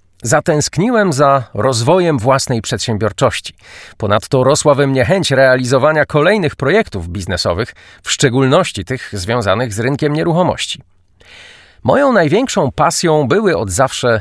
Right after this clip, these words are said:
matematyka finansowa i nieruchomości. Połączyłem te dwie dziedziny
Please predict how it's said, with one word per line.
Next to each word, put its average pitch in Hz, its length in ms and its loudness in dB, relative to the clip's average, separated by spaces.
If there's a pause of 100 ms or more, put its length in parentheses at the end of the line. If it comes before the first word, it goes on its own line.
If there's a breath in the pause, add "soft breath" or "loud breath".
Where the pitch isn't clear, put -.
(140)
matematyka 117 720 0
finansowa 185 800 0
i 165 220 -4
nieruchomości. 110 920 -4 (460)
Połączyłem 156 680 2
te 87 120 -6
dwie 104 220 -4
dziedziny 104 440 -4